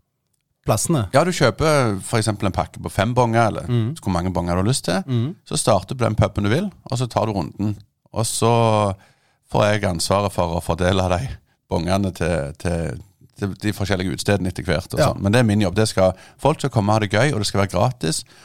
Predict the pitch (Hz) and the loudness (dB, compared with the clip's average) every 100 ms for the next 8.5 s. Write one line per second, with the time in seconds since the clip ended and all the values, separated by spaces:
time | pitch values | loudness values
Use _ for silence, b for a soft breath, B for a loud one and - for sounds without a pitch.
0 | B B B B B B _ 113 107 95 | B B B B B B _ -4 0 0
1 | 123 - 107 85 87 113 143 135 98 87 | 0 2 2 2 2 2 2 0 0 0
2 | 90 104 117 113 _ - _ 95 85 104 | 2 2 0 -4 _ -20 _ 0 2 2
3 | - 104 120 - 160 170 - - - - | 2 2 2 2 2 0 -4 -20 -10 -2
4 | 101 98 - _ - - 101 104 95 85 | 0 0 -2 _ -12 -4 0 0 0 0
5 | 107 90 - 82 87 90 104 117 87 87 | -2 -6 -8 -2 0 2 2 2 0 -2
6 | 87 87 90 - 85 90 80 - 139 185 | -2 0 0 -2 -2 -2 -4 -2 -2 -2
7 | - 156 151 117 139 95 117 - 127 - | -4 -6 -4 -4 -8 -4 -2 -2 -4 -2
8 | 170 - 117 87 - | -6 -2 -2 -2 -6